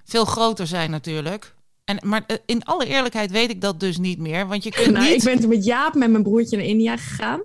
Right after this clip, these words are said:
Speaker 1: Ja.
Speaker 2: En dat had ik sowieso altijd. Dan was ik op reis en dan had ik al een soort van levensinzichten en zo, weet je wel.
Speaker 1: Ja.
Speaker 2: En dan ging ik alles omgooien.
Speaker 1: Ja.
Speaker 2: En, eh, was ik ineens een hippie geworden.
Speaker 1: Ja.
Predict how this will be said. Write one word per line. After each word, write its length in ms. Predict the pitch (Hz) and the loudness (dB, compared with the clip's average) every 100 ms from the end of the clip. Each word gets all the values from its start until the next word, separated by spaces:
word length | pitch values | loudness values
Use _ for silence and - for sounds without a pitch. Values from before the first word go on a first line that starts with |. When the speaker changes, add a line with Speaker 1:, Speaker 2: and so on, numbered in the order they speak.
| - | -6
Speaker 1:
Ja. 380 | 185 190 233 - _ _ _ _ _ _ _ _ _ _ _ _ _ - | -2 0 0 -4 _ _ _ _ _ _ _ _ _ _ _ _ _ -6
Speaker 2:
En 180 | 190 | 0
dat 100 | 180 | 2
had 160 | 180 185 | 2 2
ik 80 | 185 | 0
sowieso 420 | 196 180 185 196 | 2 2 2 2
altijd. 520 | - 180 185 190 190 | 0 -2 -2 0 -2
Dan 140 | 190 185 | 0 -2
was 160 | 185 | -2
ik 80 | 175 | -4
op 80 | 165 | -8
reis 420 | - 175 196 202 | -4 -2 0 0
en 100 | - | 0
dan 120 | 180 180 | 2 2
had 160 | 190 | 0
ik 100 | 190 | 0
al 220 | 185 185 180 | -2 0 -2
een 120 | 170 | -4
soort 220 | - 180 | -6 -6
van 420 | - 175 175 165 | -2 0 0 0
levensinzichten 1120 | 165 185 190 185 - - 190 175 185 180 - | 0 0 2 0 -4 0 2 4 2 -2 -2
en 160 | 156 175 | -2 0
zo, 300 | 170 175 180 | 0 2 2
weet 240 | 170 170 | 0 -2
je 60 | - | -2
wel. 280 | 170 190 269 | -2 -2 -4
Speaker 1:
Ja. 280 | 180 185 208 - - _ - | -2 -2 -2 -8 -20 _ -8
Speaker 2:
En 160 | 170 | 0
dan 160 | 175 175 | 2 2
ging 240 | - 185 | 2 0
ik 60 | 170 | 0
alles 180 | 170 165 | -2 0
omgooien. 800 | - 196 196 220 190 180 180 202 _ _ | 2 4 4 4 4 4 2 -2 _ _
Speaker 1:
Ja. 320 | - 196 220 - - | -2 2 2 0 -8
Speaker 2:
En, 140 | - 180 | -4 -2
eh, 300 | 123 107 170 | -4 -8 -4
was 160 | 190 | -4
ik 80 | 196 | -2
ineens 260 | 190 185 190 | 0 4 4
een 60 | 180 | 6
hippie 400 | 180 180 202 196 | 4 2 0 2
geworden. 540 | 190 190 185 196 262 | 2 2 2 0 0
Speaker 1:
Ja. 340 | 214 214 226 | 0 2 2